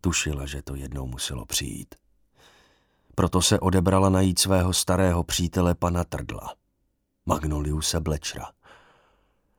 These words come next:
S ním se rozhodla strávit čas na tomto světě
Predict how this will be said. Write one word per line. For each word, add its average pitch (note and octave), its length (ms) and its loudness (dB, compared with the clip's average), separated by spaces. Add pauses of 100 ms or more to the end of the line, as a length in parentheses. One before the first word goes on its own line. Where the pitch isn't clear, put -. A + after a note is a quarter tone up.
(140)
S - 100 0
ním A2+ 140 8
se A#2+ 140 4
rozhodla G#2 420 4
strávit F#2+ 520 4
čas - 280 0
na F2+ 120 4
tomto E2 300 0
světě - 520 -6